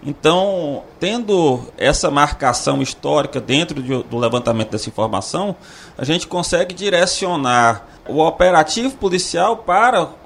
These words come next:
fazer o enfrentamento a esse tipo de crime, justamente dentro desse arco horário. É um conhecimento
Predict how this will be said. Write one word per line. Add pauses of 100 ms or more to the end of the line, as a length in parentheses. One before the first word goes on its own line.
(140)
fazer
o
enfrentamento
a
esse
tipo
de
crime, (320)
justamente
dentro
desse
arco
horário. (200)
É
um
conhecimento